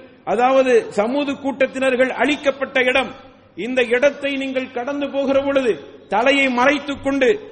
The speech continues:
வேகமாக சென்று விடுங்கள்" என்று ரசூலுல்லாஹ் ஸல்லல்லாஹு அலைஹி வஸல்லம் அவர்கள் குறிப்பிட்டார்கள் என்றால்,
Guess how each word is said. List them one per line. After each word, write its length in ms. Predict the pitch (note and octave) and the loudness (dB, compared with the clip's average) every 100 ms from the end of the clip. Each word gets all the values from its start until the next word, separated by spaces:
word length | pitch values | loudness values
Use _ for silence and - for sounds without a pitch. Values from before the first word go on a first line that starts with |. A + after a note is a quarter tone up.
| - | -14
வேகமாக 760 | D3 G#3+ D4+ C#4+ C#4+ D4 D4+ C#4+ | 0 4 4 4 0 0 0 -2
சென்று 300 | - C#4 C4+ | -2 -2 0
விடுங்கள்" 300 | B3+ B3 A#3 | 2 0 2
என்று 240 | A3 A3 G#3+ G#3 | 0 0 -2 -2
ரசூலுல்லாஹ் 520 | A3 A#3+ A3+ A3 - - - - - | -2 -2 2 2 2 -4 -16 -10 -2
ஸல்லல்லாஹு 640 | G#3+ A#3 A3 A3 C4 A3+ A3 | 0 2 0 2 0 0 -2
அலைஹி 320 | G#3 B3 G#3+ | 0 0 2
வஸல்லம் 480 | A3 A3 A3+ G#3+ G#3+ | 0 0 -2 0 0
அவர்கள் 340 | G#3 F#3+ G3 E3 - - | 0 2 0 -2 -10 -6
குறிப்பிட்டார்கள் 800 | G3+ A#3+ A#3 A3+ A3 G3+ F#3+ F3+ | -2 -2 -2 -4 -2 0 -2 -2
என்றால், 360 | F#3+ B3+ B3 | 2 2 2